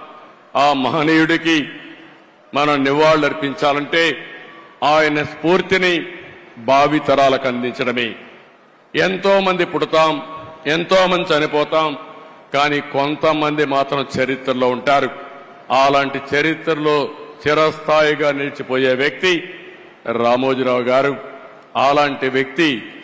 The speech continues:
సంస్కరణ సభ చేయడం నా అదృష్టంగా నేను భావిస్తున్నాను. ఆ రోజు ఎన్టీ రామారావు గారు చనిపోయినప్పుడు మెమోరియల్ కట్టాం, ఎన్టీఆర్ మెమోరియల్ కట్టాం, అది శాశ్వతంగా ఉంది.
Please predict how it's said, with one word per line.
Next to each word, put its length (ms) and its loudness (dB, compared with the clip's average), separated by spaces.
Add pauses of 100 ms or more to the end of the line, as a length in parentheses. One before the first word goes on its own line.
(120)
సంస్కరణ 540 0 (440)
సభ 280 0
చేయడం 420 0 (540)
నా 220 0
అదృష్టంగా 680 -2
నేను 240 -4
భావిస్తున్నాను. 760 -2 (840)
ఆ 140 2
రోజు 240 2
ఎన్టీ 280 0
రామారావు 480 2
గారు 200 0 (120)
చనిపోయినప్పుడు 680 0 (680)
మెమోరియల్ 600 0
కట్టాం, 360 0
ఎన్టీఆర్ 460 0
మెమోరియల్ 460 0
కట్టాం, 420 0 (520)
అది 220 0
శాశ్వతంగా 720 -2
ఉంది. 400 0